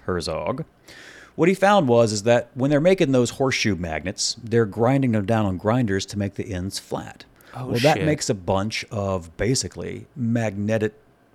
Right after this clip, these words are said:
Speaker 1: metal shards, right? And it's just laying all over. So one day he picks some up, threw it on some cardboard, realized it reacted with the magnet, and he could move it around while the magnet was underneath the cardboard,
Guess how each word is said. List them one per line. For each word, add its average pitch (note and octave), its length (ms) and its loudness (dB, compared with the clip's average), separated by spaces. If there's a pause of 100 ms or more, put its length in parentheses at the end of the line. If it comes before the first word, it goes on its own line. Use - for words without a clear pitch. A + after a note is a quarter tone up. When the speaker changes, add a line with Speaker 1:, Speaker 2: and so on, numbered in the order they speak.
(100)
Speaker 1:
metal G#2 360 0
shards, - 600 -8 (500)
right? F2 260 -8 (680)
And A2+ 100 -2
it's G#2+ 80 -6
just - 180 -4
laying G2 220 2
all G2 220 4
over. - 260 -2 (460)
So - 180 -2
one B2+ 220 4
day B2 140 2
he A2+ 60 -2
picks - 240 -6
some A#2 160 0
up, - 160 -2
threw C3 180 0
it A2+ 40 2
on G#2 80 -2
some - 140 -10
cardboard, G#2 540 0
realized G#2+ 280 0
it G2 40 -6
reacted G2+ 340 -2
with F2 80 -6
the F2+ 60 -4
magnet, A#2 340 0
and G2+ 80 -6
he G2 80 -4
could F#2+ 140 -6
move G#2 260 -2
it G2 60 2
around G2+ 520 0
while F#2+ 120 0
the F#2 80 -2
magnet G#2 400 -2
was F#2 120 -8
underneath F#2 280 -4
the F#2 60 -12
cardboard, - 580 -6